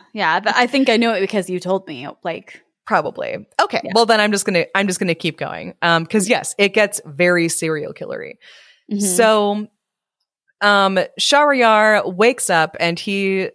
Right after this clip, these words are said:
Speaker 2: you know, he mu-, he, like, he still must have a wife. It's, you know, something he still wants and still needs is to have a wife. But he says that, like, "Oh, well, you know, I'll solve my problem this way. If I can't trust women,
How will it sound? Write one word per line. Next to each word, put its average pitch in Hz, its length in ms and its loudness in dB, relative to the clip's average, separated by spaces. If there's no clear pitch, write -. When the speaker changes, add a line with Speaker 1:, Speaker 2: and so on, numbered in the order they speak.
Speaker 2:
you 190 220 -4
know, 175 280 2
he 220 200 -2
mu-, 214 340 2
he, 208 120 -2
like, 190 160 2
he 214 100 2
still 254 260 2
must 196 380 0
have 190 220 2
a 180 80 2
wife. 147 560 -4
It's, - 540 -2
you 156 100 -2
know, 143 320 -4
something 160 400 -2
he 180 160 -2
still 175 300 2
wants 170 400 4
and 160 100 -2
still 175 240 0
needs 160 440 0
is 160 120 -4
to 170 80 -2
have 156 220 2
a 170 80 0
wife. 151 440 -2
But 180 180 0
he 208 180 -2
says 233 400 2
that, 180 160 2
like, 185 240 2
"Oh, 247 200 4
well, 175 160 4
you 175 120 0
know, 156 240 0
I'll 180 120 2
solve 185 320 2
my 180 140 2
problem 165 460 0
this 175 220 0
way. 135 200 -2
If 160 60 -2
I 180 80 4
can't 208 260 -2
trust - 420 -2
women, 175 460 0